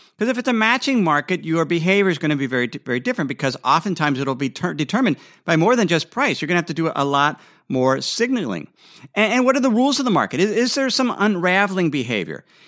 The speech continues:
eBay, for example, when I, I buy, you know, some stuff on eBay, usually vintage clothes, and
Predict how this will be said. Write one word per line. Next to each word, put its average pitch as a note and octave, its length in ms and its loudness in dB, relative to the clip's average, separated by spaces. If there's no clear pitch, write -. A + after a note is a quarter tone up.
eBay, G#3 440 4
for B2+ 180 -4
example, F#2+ 560 -4
when C3+ 260 0
I, - 100 -14
I D3 160 0
buy, F#3 420 0
you G4+ 80 -12
know, - 100 -10
some B3+ 180 -4
stuff - 240 -2
on C#3+ 100 2
eBay, C3+ 480 0
usually D#3 680 -2
vintage D3 440 -4
clothes, D3+ 500 0
and F#3 540 2